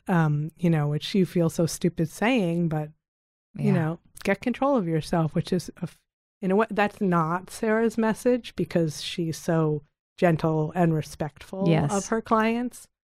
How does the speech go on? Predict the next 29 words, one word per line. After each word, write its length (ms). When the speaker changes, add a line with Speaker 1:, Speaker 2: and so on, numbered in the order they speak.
Speaker 1:
But 100
at 140
the 80
same 300
time, 420
that 160
is 180
her 140
message. 580
Speaker 3:
Mm-hmm. 360
Speaker 1:
You 80
Speaker 2:
Tough 200
Speaker 1:
know? 40
Speaker 2:
love. 320
Speaker 3:
She 140
has 160
Speaker 1:
Tough 100
love. 60
Speaker 3:
great 180
delivery. 680
Speaker 1:
She, 220
<laughs> 300
she 120
Speaker 2:
Thanks. 580
Speaker 1:
does. 160
Speaker 3:
For 140
sure. 360
Speaker 1:
She 60
does. 320